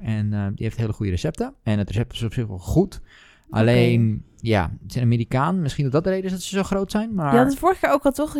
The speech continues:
Speaker 2: bij die kaneelbroodjes.
Speaker 1: Ja,
Speaker 2: Was
Speaker 1: die
Speaker 2: dat van
Speaker 1: kaneelbroodjes,
Speaker 2: diezelfde?
Speaker 1: daar stond wel echt bij ook
Speaker 2: Wel
Speaker 1: dat het
Speaker 2: ook heel
Speaker 1: super grote
Speaker 2: lekker.
Speaker 1: waren, maar die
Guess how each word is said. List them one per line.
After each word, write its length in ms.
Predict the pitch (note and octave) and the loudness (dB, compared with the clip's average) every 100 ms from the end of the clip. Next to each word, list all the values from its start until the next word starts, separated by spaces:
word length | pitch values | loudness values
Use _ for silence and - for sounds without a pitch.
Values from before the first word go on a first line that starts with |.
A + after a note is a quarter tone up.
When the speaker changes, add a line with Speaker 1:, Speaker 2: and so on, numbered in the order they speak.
| C4 | -4
Speaker 2:
bij 160 | A#3+ A#3+ | 0 2
die 100 | A#3 | 2
kaneelbroodjes. 840 | B3 B3+ D4 G#3 E3+ F3 - E3+ | 0 0 0 0 -2 -2 -4 2
Speaker 1:
Ja, 60 | C3+ | 6
Speaker 2:
Was 100 | B2 | 6
Speaker 1:
die 0 | |
Speaker 2:
dat 0 | |
van 80 | |
Speaker 1:
kaneelbroodjes, 340 | B2 C#3 - B2 | 6 6 6 6
Speaker 2:
diezelfde? 140 | C4+ | 4
Speaker 1:
daar 100 | B2 | 4
stond 200 | - F#3+ | 6 6
wel 140 | F#3 - | 6 4
echt 120 | C3 | 4
bij 180 | C#3 D#3 | 4 4
ook 100 | C3 | 4
Speaker 2:
Wel 80 | G3+ | 4
Speaker 1:
dat 20 | |
het 80 | B2+ | 4
Speaker 2:
ook 60 | - | 4
heel 100 | D3+ | 4
Speaker 1:
super 120 | B2+ G2+ | 6 6
grote 120 | C3+ | 6
Speaker 2:
lekker. 180 | D#3+ F#3+ | 6 4
Speaker 1:
waren, 200 | F3 F#3+ | 2 2
maar 80 | |
die 20 | G3 | 0